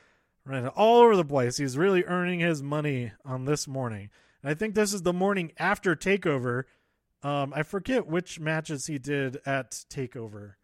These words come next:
that that referee did. So he may have been pretty tired already from an intense night of TakeOver action.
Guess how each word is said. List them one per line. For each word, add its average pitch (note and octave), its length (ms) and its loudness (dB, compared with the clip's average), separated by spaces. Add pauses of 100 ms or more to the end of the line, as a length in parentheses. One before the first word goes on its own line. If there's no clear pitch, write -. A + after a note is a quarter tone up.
(480)
that A#2+ 140 -20
that A#2+ 240 -12
referee A2+ 500 -10
did. F#2+ 320 -18 (220)
So B2 240 -6
he C3 120 -2
may F#3 160 0
have D#3 100 2
been D3 100 -2
pretty D3+ 300 0
tired D3+ 420 -2
already C#3+ 520 4 (500)
from B2 180 -12
an A#2+ 60 -6
intense C3+ 480 -4
night C3 340 -4
of A2+ 240 -10 (300)
TakeOver A#2 420 -8
action. A2 520 -10